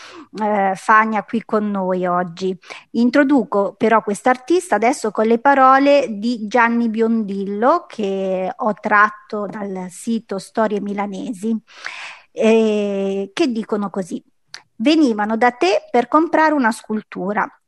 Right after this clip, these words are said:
e tu li portavi a visitare l'orto dove coltivavi le verdure. Non amavi lasciare andare i tuoi bronzi a cera persa. Era come se fossero parte di un paesaggio interiore, un gomitolo di pensieri aggrovigliato negli anni e che nessuno doveva districare."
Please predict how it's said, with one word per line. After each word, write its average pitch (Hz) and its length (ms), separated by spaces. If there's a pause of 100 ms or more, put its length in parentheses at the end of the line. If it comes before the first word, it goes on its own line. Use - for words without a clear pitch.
(100)
e 294 260
tu 381 240
li 262 140
portavi 285 500
a 269 60
visitare 233 640
l'orto 233 580
dove 240 300
coltivavi 226 640
le 220 120
verdure. 214 680 (360)
Non 233 180
amavi 240 420
lasciare 196 420
andare 233 340
i 247 80
tuoi 220 160
bronzi 269 400
a 233 80
cera 233 320
persa. 196 680 (340)
Era 226 340
come 240 220
se 277 160
fossero 285 520
parte 240 440
di 254 60
un 240 140
paesaggio 254 560
interiore, 226 840
un 240 200
gomitolo 254 540
di 190 160
pensieri 269 840
aggrovigliato 247 840
negli 269 300
anni 214 440
e 247 160
che 302 120
nessuno 269 560
doveva 226 400
districare." 208 920